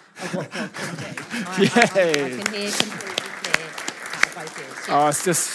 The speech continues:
Speaker 2: so good. That is so good. Now, God didn't stop there.
Speaker 1: No, he
Speaker 2: He,
Speaker 1: didn't.
Speaker 2: he went on and did something else
Speaker 1: No, he didn't.
Speaker 2: quite amazing with your daughter. Tell
Speaker 1: He
Speaker 2: us
Speaker 1: did.
Speaker 2: what happened
Speaker 1: So,
Speaker 2: then.
Speaker 1: my daughter Rachel, she's fourteen,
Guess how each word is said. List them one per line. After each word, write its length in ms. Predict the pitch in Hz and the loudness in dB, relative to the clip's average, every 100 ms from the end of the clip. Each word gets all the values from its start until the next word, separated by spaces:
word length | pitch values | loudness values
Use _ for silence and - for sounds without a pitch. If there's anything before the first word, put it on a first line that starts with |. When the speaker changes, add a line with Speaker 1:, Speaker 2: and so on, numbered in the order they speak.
| - | 0
Speaker 2:
so 220 | 160 156 | 2 2
good. 340 | 151 143 135 123 - | 2 2 2 -4 -8
That 180 | 156 143 | -2 0
is 120 | 147 | 0
so 300 | - - 151 | 0 0 0
good. 280 | 139 143 127 - - - - - - _ - | 2 0 0 -6 -14 -16 -20 -20 -20 _ 0
Now, 160 | 185 185 | 2 4
God 200 | 208 196 | 2 2
didn't 180 | 180 | 0
stop 380 | 160 - 190 180 | 0 2 2 2
there. 360 | 131 123 135 - | -4 -4 -6 -10
Speaker 1:
No, 100 | 147 | 0
he 120 | 160 | 2
Speaker 2:
He, 60 | 160 | 2
Speaker 1:
didn't. 200 | - - | 0 -2
Speaker 2:
he 120 | 160 | 0
went 180 | 160 170 | 0 2
on 80 | 190 | 0
and 80 | 180 | 2
did 140 | 170 | 0
something 340 | - 175 175 | 0 0 2
else 240 | 170 165 - | 4 4 2
Speaker 1:
No, 120 | - | -6
he 40 | - | -10
didn't. 100 | - | -8
Speaker 2:
quite 140 | 175 156 | -4 0
amazing 340 | 160 156 151 | 0 2 2
with 160 | 151 - | 0 -4
your 80 | |
daughter. 380 | 139 185 202 131 | -6 -4 -2 -4
Tell 200 | 117 156 | -6 -4
Speaker 1:
He 60 | 165 | -2
Speaker 2:
us 120 | - | -2
Speaker 1:
did. 260 | 339 269 - _ - | -6 -8 -12 _ -8
Speaker 2:
what 140 | 165 | -4
happened 220 | 151 156 | -4 -2
Speaker 1:
So, 60 | 160 | 0
Speaker 2:
then. 220 | 151 - _ _ | -2 -4 _ _
Speaker 1:
my 100 | 208 | -10
daughter 320 | 202 233 226 214 | -6 -6 -8 -8
Rachel, 500 | 202 202 - 233 247 | -10 -10 -12 -10 -10
she's 260 | - 208 | -12 -18
fourteen, 640 | - 220 208 - 196 285 | -14 -14 -14 -12 -12 -12